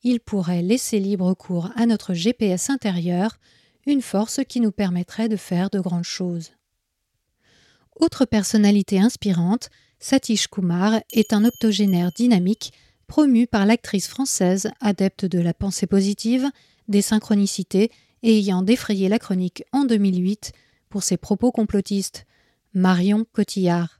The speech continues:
Son maître à penser explique : « Nous ne pouvons pas dépendre de quelques leaders pour changer le monde. Nous devons prendre nos responsabilités. Nous devons tous être des enseignants. »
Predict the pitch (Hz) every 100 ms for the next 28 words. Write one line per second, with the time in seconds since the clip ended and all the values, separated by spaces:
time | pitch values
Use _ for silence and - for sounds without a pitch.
0 | - - _ - - - _ _ _ _
1 | _ _ _ _ _ - 208 196 220 -
2 | 202 202 190 269 262 208 - 214 - -
3 | _ _ _ _ - 214 226 214 - 190
4 | 208 - 262 208 214 - 220 226 208 185
5 | 190 196 - 202 196 208 233 226 208 -
6 | 196 - 196 190 185 185 185 175 170 _
7 | _ _ _ - 220 226 226 208 220 -
8 | 262 233 208 202 208 - 214 - 208 220
9 | 220 - 233 202 _ _ _ - 214 208
10 | 202 190 185 - 294 - - 226 220 -
11 | 190 185 185 208 - 190 185 175